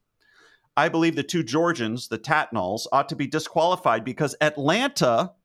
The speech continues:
which shares the same letter bank as Tatnall and is the capital of Georgia,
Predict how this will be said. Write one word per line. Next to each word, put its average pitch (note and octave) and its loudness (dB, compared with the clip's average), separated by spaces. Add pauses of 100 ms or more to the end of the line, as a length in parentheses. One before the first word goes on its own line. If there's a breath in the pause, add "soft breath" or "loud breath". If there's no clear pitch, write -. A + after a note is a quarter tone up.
(260)
which G#2+ -4
shares C3 0
the A#2+ -6
same C3+ 0
letter C3+ 2
bank A2 -2
as A#2+ -4
Tatnall A#2 -2
and B2 0
is D#3+ -2
the D#3 -6
capital C3+ 0
of G2+ -4
Georgia, G#2+ -2